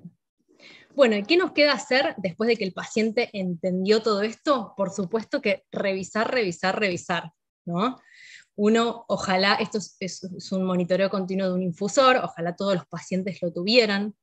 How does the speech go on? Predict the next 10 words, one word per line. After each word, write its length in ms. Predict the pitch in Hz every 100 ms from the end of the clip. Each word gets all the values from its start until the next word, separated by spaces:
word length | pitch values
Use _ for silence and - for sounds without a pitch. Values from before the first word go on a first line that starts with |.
| _ _ _ _ _ _
pero 140 | -
en 80 | 196
realidad 300 | 208 214 220
uno 220 | 233 240
cuando 400 | 226 208 202 196
evalúa 400 | 202 190 185 226
el 80 | 226
conteo 300 | 220 202 214
de 80 | 214
carbohidratos, 680 | 214 202 202 220 226 254